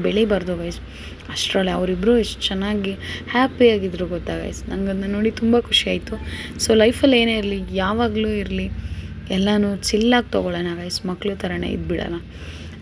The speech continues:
So ನಮ್ಮನ್ನ ಮಲ್ಪಟ್ನದಿಂದ ಕರ್ಕೊಂಡು ಹೋಗೋಕ್ಕೆ ಕಾರ್ ಕಳಿಸಿದ್ರು, so ವೇಟ್ ಮಾಡ್ತಾಯಿದ್ರು ನಮ್ಮನ್ನ, ನಾವು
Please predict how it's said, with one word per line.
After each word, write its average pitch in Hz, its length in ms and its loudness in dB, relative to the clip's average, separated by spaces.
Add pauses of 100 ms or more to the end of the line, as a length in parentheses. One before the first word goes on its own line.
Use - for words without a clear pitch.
(120)
So 208 100 2 (300)
ನಮ್ಮನ್ನ 240 300 2 (600)
ಮಲ್ಪಟ್ನದಿಂದ 190 760 -2 (240)
ಕರ್ಕೊಂಡು 185 340 -4
ಹೋಗೋಕ್ಕೆ 180 360 2 (480)
ಕಾರ್ 202 300 2
ಕಳಿಸಿದ್ರು, 185 480 0 (140)
so 185 100 -6 (720)
ವೇಟ್ 226 320 6
ಮಾಡ್ತಾಯಿದ್ರು 180 500 -4
ನಮ್ಮನ್ನ, 175 180 -8 (340)
ನಾವು 165 200 -4